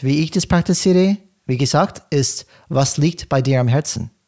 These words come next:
Das hat keine Agenda.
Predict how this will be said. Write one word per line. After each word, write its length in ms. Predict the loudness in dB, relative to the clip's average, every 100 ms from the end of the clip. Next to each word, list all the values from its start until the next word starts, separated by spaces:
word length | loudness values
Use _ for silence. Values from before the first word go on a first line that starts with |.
| _ _ _ _ _ _ _ _ _ _ _ _ _ _ _ _ _ _
Das 280 | 0 0 0
hat 260 | 0 -2 0
keine 260 | 2 4
Agenda. 460 | 2 0 0 -2 -6